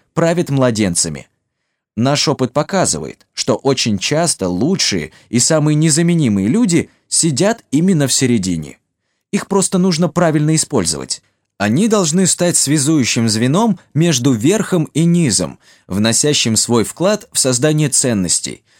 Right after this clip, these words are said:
превращая идеи в действия, а действия в новые идеи.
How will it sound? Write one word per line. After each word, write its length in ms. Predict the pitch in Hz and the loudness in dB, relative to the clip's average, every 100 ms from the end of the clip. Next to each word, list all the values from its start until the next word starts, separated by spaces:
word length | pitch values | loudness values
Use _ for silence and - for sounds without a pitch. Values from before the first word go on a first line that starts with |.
| _ | _
превращая 580 | - 113 131 131 135 110 | -2 2 2 2 0 0
идеи 640 | - 110 98 160 208 190 | 0 -2 0 0 2 0
в 100 | 123 | -2
действия, 640 | 104 175 123 - 90 73 - - _ | 0 0 0 -2 -4 -6 -8 -18 _
а 120 | - | -4
действия 720 | 87 104 208 - 185 180 147 - - | -2 0 2 0 2 2 0 -4 -8
в 180 | 101 | -2
новые 560 | 110 113 151 143 120 113 | 0 2 2 2 0 0
идеи. 420 | 95 98 80 - | -2 -2 -4 -8